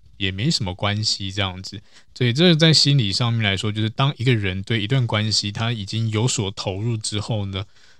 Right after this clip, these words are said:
慢慢的他会更愿意的做出更多的投入的动作，这也就是个连结这样子。所以呢，在一开始你们在互动的时候啊，呃，还没有在，还没有约会前就可以去做这样的连结。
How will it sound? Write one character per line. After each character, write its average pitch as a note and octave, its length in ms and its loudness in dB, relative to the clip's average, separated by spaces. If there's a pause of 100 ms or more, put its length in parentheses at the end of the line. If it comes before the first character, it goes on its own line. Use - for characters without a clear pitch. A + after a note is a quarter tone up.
(140)
慢 F3 240 4
慢 D3 280 4
的 G2 200 -6 (440)
他 C3+ 200 0
会 C3 160 6
更 B2+ 280 2
愿 A#2+ 220 4
意 A#2 140 2
的 F#2+ 260 -4
做 A#2 240 -2
出 A2 180 -2
更 A2+ 280 0
多 G#2+ 200 0
的 G#2 120 -4
投 G2 340 -2
入 C3 180 2
的 G2 140 -2
动 F#2 320 -4
作， - 300 -12 (320)
这 F#3 140 6
也 D#3 40 6
就 B2+ 100 4
是 B2+ 80 2
个 B2 80 2
连 F#2+ 380 0
结 F2+ 380 -4
这 F#2 100 -4
样 F2 240 -2
子。 - 320 -6
所 - 180 -4
以 E3+ 120 4
呢， C#3 240 4
在 D#3+ 340 0
一 F#3+ 100 0
开 F3+ 360 4
始 F#2+ 300 0
你 F#2 40 -4
们 F#2+ 160 -4
在 B2 100 2
互 A#2+ 280 0
动 G#2+ 180 0
的 F#2+ 80 -4
时 F2+ 240 -6
候 F#2+ 240 0
啊， F#2 220 -2 (420)
呃， F#2+ 340 -6
还 A2 140 2
没 B2+ 80 2
有 A#2+ 100 2
在， A2 420 0
还 - 120 -4
没 D#3+ 80 6
有 E3 60 8
约 B2+ 200 6
会 A#2 220 2
前 G2 260 -2
就 A2+ 140 -4
可 A#2 100 -4
以 G#2 80 0
去 G2+ 140 -6
做 G2+ 180 -4
这 G2+ 80 -2
样 G2+ 80 0
的 F#2+ 60 -6
连 F2+ 260 -8
结。 - 300 -10